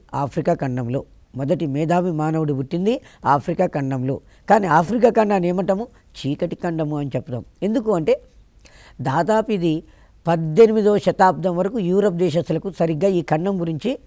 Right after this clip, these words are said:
అవగాహన లేదు. కాబట్టి దీన్ని చీకటి ఖండము అని చెప్పి పిలుచుకోవడం అనేది జరిగింది. మనకు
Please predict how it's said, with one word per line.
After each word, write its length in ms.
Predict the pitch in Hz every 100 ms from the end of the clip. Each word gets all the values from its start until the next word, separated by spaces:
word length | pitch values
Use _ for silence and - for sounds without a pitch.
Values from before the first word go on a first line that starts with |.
| - 143
అవగాహన 460 | 180 190 185 190
లేదు. 440 | 165 143 196 156 - - - -
కాబట్టి 320 | 226 247 269
దీన్ని 300 | 247 220 165 202
చీకటి 240 | 202 185
ఖండము 380 | 180 170 156 170
అని 100 | 160
చెప్పి 220 | 160 143
పిలుచుకోవడం 440 | 151 135 - 131 127
అనేది 340 | 131 147 277 - - 127
జరిగింది. 460 | 131 113 117 135 - _ _ _ _ _ _ - - - - -
మనకు 320 | 165 127 117